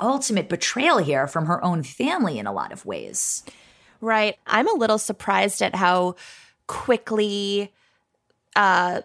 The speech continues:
Speaker 2: the, the institution was able to react in this case, 'cause I feel like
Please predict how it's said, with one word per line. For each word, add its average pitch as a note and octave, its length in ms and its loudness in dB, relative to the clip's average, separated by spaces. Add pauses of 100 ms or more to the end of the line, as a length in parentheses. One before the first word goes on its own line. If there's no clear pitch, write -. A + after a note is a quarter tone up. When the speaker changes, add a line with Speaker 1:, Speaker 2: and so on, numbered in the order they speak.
Speaker 2:
the, F3+ 760 0 (440)
the - 440 -4
institution G#3+ 640 0
was G3 140 2
able G3+ 340 2
to F#3+ 680 0 (540)
react F3+ 680 2
in E4 100 0
this F#4 220 -2
case, G#4+ 280 -2
'cause B3 160 0
I G#3 140 2
feel D4 320 -4
like A3 360 2